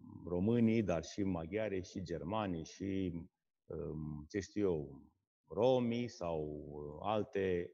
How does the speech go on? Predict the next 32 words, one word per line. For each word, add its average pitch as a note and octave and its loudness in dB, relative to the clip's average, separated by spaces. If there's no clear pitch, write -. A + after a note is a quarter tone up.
asemenea F2+ -4
etnii, A#2 -4
să A2+ -4
poată B2 0
să A2+ -2
deruleze G#2 2
activități G2+ 0
pe G2+ 0
baza G#2 0
unui G2+ 2
program, G2 0
a G2+ 2
unui G2 0
grafic G2 0
de F#2+ 0
activități F#2+ -4
culturale, F#2+ 0
cu B2+ 0
specific, A2 0
uh, E2+ 2
uh, F2 0
etnic, C3+ 2
care A#2 2
să G#2 -6
poată A2+ 0
să G#2+ 4
fie G#2+ 6
derulat G#2+ 2
prin, A2 4
uh, G2+ 4
acest, F#2+ 2
uh, F#2+ 6